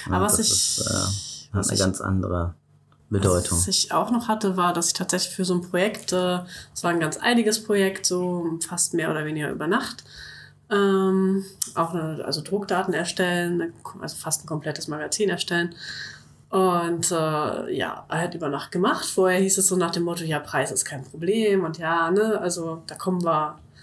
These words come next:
Speaker 1: also das, mach dir da mal keine Gedanken, das wird gut bezahlt, so. Und dann nach Fertigstellung hieß es dann so, ja, <clears throat> mhm,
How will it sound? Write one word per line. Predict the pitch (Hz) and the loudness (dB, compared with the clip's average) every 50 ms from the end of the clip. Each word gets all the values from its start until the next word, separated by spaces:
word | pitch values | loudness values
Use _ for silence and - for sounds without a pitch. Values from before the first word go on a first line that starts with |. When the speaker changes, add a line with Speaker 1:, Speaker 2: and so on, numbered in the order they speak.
| - _ | -10 _
Speaker 1:
also | 185 190 185 175 165 | 0 2 2 2 0
das, | 165 170 170 - - - - 156 170 | -2 -4 -4 -2 -2 -2 -2 -2 0
mach | 180 185 180 | 0 0 0
dir | - 175 | -2 -2
da | 160 165 165 | 0 0 -2
mal | 156 147 | -2 -4
keine | - 151 151 165 | -6 -8 -6 -4
Gedanken, | 165 156 143 - - - | -4 -4 -4 -4 -4 -6
das | - 143 - - - | -4 -4 -6 -6 -6
wird | 147 - - - | -10 -14 -14 -18
gut | 165 - | -14 -12
bezahlt, | - 143 - - - - - - | -4 -4 -4 -4 -4 -10 -8 -8
so. | - - - - - - - - - - - | -6 -6 -8 -12 -10 -10 -10 -10 -10 -6 -4
Und | 185 170 | 0 0
dann | 156 147 160 160 - - - | 0 0 0 -2 -6 -6 -4
nach | 175 170 160 160 180 262 285 - - | -2 2 4 6 4 4 4 0 -4
Fertigstellung | - - - 294 285 277 233 - - - 233 208 208 208 208 202 208 214 214 208 - - - - - - _ - | -4 -2 -2 -2 -2 -2 -2 -2 0 2 2 2 4 4 4 4 2 0 -2 -6 -12 -18 -20 -20 -20 -20 _ 2
hieß | 214 214 202 | 2 4 4
es | 214 202 - | 4 4 4
dann | 208 196 185 185 | 4 4 4 4
so, | 175 175 | 4 4
ja, | 175 185 220 240 240 233 233 226 226 226 226 226 - - - - 277 269 208 190 175 170 | 4 4 4 4 4 4 4 4 4 2 0 -2 -4 0 2 2 4 4 2 2 0 -2
<clears throat> | 160 - - - _ _ _ - - | -8 -12 -18 -20 _ _ _ -10 -6
mhm, | 175 165 165 214 226 226 220 214 208 208 | -6 -4 0 0 2 2 2 2 0 -2